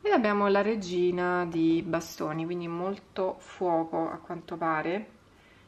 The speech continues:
ed abbiamo la Temperanza. Allora, i segni che sono coinvolti sono Sagittario, Ariete,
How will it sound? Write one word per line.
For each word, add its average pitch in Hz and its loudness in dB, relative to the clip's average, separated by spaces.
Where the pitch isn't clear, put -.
ed 202 -4
abbiamo 196 0
la 170 0
Temperanza. 165 -2
Allora, 190 4
i 190 0
segni 247 0
che 190 2
sono 190 -4
coinvolti 214 0
sono 170 -2
Sagittario, 185 0
Ariete, 180 -2